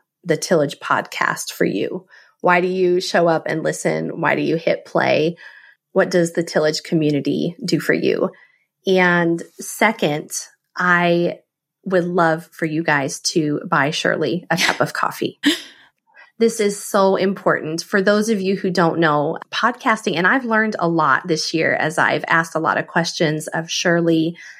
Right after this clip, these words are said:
and other friends who are doing this work, but it takes an incredible amount of time and energy, planning, and even finance to, to host a podcast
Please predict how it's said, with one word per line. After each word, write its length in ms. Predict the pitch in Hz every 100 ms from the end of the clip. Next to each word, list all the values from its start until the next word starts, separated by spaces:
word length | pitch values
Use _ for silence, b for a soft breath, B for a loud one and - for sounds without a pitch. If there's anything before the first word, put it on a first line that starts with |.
| B B
and 360 | 165 160 151 156 -
other 240 | 170 175
friends 540 | 175 185 170 160 170
who 100 | -
are 80 | 165
doing 300 | 165 160 160
this 260 | 160 170 -
work, 300 | 147 - -
but 240 | 175 156 - b b b -
it 140 | 233
takes 300 | - 339 -
an 80 | 359
incredible 680 | 220 - - 165 170 139 -
amount 320 | 160 156 160
of 120 | 165
time 640 | - - 175 175 180 180 190 190 b b b _ -
and 420 | 170 160 156 156 -
energy, 680 | 175 185 180 175 185 170 165 - -
planning, 800 | - 175 170 165 170 170 170 175 B B B -
and 340 | 160 156 156
even 280 | 170 196 208
finance 640 | - 160 170 170 135 - -
to, 580 | - - 160 156 151 - - -
to 160 | - 175
host 380 | - 165 165
a 80 | -
podcast 800 | - 156 139 - - - 175 -